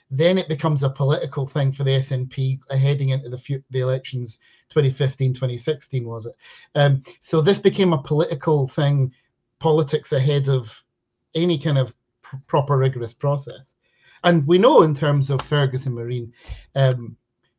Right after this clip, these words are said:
the bid they put forward did not meet minimum criteria. Like, there was the taxpayer guarantee not included,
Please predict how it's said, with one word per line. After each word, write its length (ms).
the 160
bid 320
they 240
put 180
forward 480
did 200
not 240
meet 300
minimum 640
criteria. 720
Like, 180
there 120
was 120
the 80
taxpayer 640
guarantee 640
not 260
included, 440